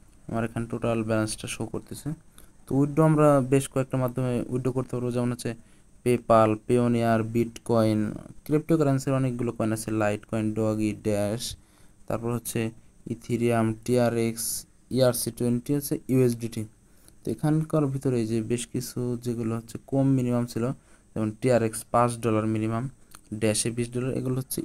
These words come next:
stock out হয়ে গেছে। আপনারা চাইলে এখন এগুলোতে উইথড্র দিতে পারবেন না, আপনার যদি ব্যালেন্সটাকে, যে Doggy coin, তো এখন উইথড্র available আছে, যেমন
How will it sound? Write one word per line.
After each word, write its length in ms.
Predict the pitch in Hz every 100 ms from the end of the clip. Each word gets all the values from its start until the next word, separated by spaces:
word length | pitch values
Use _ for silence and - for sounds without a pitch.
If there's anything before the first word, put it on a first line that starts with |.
| 147
stock 180 | - - 143
out 120 | 131
হয়ে 80 | 131
গেছে। 160 | 123 - 139
আপনারা 220 | 131 120
চাইলে 180 | - 117 113
এখন 140 | 113 113 110
এগুলোতে 300 | 107 107 110
উইথড্র 200 | 107 107 110 - _
দিতে 160 | 120 127
পারবেন 220 | 117 117 135
না, 40 | 143
আপনার 160 | - 113
যদি 140 | 110 110
ব্যালেন্সটাকে, 440 | 110 107 - - 113 - - - -
যে 80 | 98 98
Doggy 240 | 107 104 101
coin, 180 | 110 147 - _ -
তো 40 | - 127
এখন 120 | 143
উইথড্র 180 | 135 131 135
available 400 | 131 127 123 120
আছে, 140 | 113 120
যেমন 140 | 120